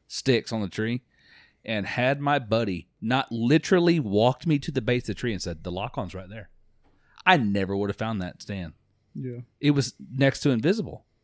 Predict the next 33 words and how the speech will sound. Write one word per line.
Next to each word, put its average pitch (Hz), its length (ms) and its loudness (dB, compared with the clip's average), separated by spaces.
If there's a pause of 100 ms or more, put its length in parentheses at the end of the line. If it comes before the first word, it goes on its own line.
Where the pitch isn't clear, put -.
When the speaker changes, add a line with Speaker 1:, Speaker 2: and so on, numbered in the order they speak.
(200)
Speaker 1:
He 117 200 2
had 113 200 4
it 98 100 0
really 113 440 6
well 107 220 4
hidden 135 220 4
in 104 100 0
the 95 60 -2
tree. 175 480 2 (440)
The, 104 280 4
the 101 240 0
sticks - 440 0
were, 101 260 0
you 110 140 0
know, 95 100 2
fifteen 139 460 0
feet 120 180 -2
off 101 140 -4
the 95 80 -8
ground 139 540 0 (280)
for 101 160 0
the, 98 60 -2
b-, 92 180 -6 (160)
before 110 220 -2
you 107 80 0
get 113 120 -2
up 110 80 -6
there. 127 140 -2 (880)
And 104 380 0 (180)
having 151 480 0
that 110 280 -4
ability 107 540 0
to, 92 180 -2